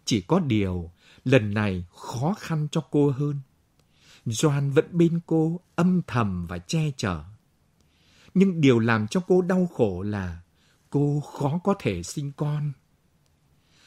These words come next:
Dù Doan là người Pháp, người Tây, không quá quan trọng chuyện con cái. Nhưng đàn ông thì ai cũng muốn có những đứa bé. Đó là niềm hạnh phúc sau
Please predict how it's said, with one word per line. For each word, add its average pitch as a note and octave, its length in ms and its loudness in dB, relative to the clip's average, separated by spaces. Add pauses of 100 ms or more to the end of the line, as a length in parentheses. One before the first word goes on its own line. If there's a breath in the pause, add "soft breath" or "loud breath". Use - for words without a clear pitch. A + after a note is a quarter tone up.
(120 soft breath)
Dù G2+ 540 0
Doan D#3+ 260 0
là A#2+ 120 0
người G2 260 -4
Pháp, F#3+ 380 -4 (220)
người A2 320 -2 (140)
Tây, D3+ 340 2 (160)
không F#3 320 2
quá F3 240 0
quan F3 220 2
trọng - 320 -6
chuyện B2+ 200 -2 (140)
con C#3+ 280 -4
cái. C#3 280 -6 (840 soft breath)
Nhưng F3+ 200 6
đàn A#2 200 4
ông F#3 260 2
thì G2 340 0 (100)
ai F#3 200 4
cũng F3 300 -2
muốn F3+ 360 4
có E3+ 120 2
những F#3+ 260 2
đứa F3 140 6
bé. E3+ 280 -2 (760 soft breath)
Đó F3 180 6
là A3 140 4
niềm B2 280 4
hạnh B2 220 -2
phúc A#3 240 0
sau F3+ 400 0